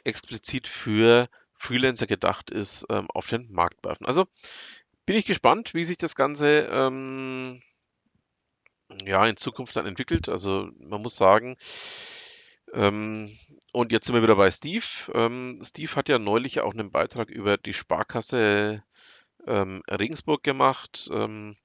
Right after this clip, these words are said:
bei denen er einfach auch sagt, also das Geschäftsmodell einer Sparkasse, eines Finanzdinosauriers hat sich überlebt. Ähm, dagegen sind solche Banken wie Revolut oder auch Bibit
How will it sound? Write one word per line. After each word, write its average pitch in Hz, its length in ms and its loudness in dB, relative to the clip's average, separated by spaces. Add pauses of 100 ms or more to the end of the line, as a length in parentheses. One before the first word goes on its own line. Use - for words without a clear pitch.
(1700)
bei 107 120 4
denen 113 340 0
er 110 220 4
einfach 107 220 0
auch 101 180 2
sagt, - 260 -2
also 107 220 0
das - 500 -6
Geschäftsmodell 113 680 0
einer 95 200 -2
Sparkasse, 104 720 -2
eines 90 380 -6
Finanzdinosauriers 101 1160 0
hat - 100 -12
sich - 140 -14
überlebt. 90 560 -6
Ähm, 92 280 -6
dagegen 95 420 -8
sind 98 260 -14
solche - 340 -6
Banken 95 440 -8
wie 95 60 -2
Revolut 90 420 -2
oder - 180 0
auch - 80 -4
Bibit 104 380 0